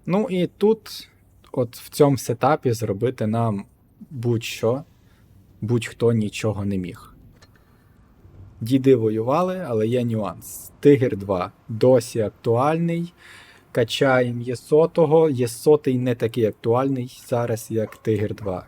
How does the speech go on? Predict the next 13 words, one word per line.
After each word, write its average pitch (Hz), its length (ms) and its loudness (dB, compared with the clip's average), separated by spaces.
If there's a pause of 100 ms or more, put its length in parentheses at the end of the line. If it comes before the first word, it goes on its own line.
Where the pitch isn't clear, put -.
Качаємо 107 640 0
сотку, 143 560 -2
залишаємо 101 640 -2
Тигра 98 320 -4
другого. 117 340 2
Сотку - 440 -6
можна 101 340 -6
навіть 98 380 -6
не 104 140 -4
докачувати. 92 600 -6
Це 101 140 -6
просто 131 600 -2 (600)
танк 110 320 -2